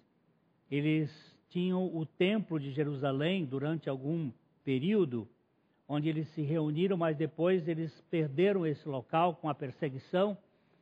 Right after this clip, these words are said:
e eles se reuniam em casas. E havia, às vezes, pouca gente, porque a igreja não é multidão.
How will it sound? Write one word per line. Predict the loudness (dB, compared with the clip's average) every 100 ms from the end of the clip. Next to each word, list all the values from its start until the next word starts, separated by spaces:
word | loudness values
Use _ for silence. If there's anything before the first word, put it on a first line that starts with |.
| _ _ 2
e | 4
eles | 4 2
se | 0
reuniam | 4 6 4 2 2
em | 2
casas. | 4 4 4 0 -6 -10 -20 _ _ _ _ _ _ _ _ _ _ _ _
E | -2 2
havia, | 2 2 2 2 -2 _
às | -8 -6 0
vezes, | 2 2 0 -6 -2
pouca | -2 2 0
gente, | 2 2 0 -6 -20 _ _ _ _ _
porque | -10 2 4
a |
igreja | 6 8 8 8 4 -6 -10 _ _ _ _ -6
não | -2 2
é | 4
multidão. | 4 2 0 2 2 2 0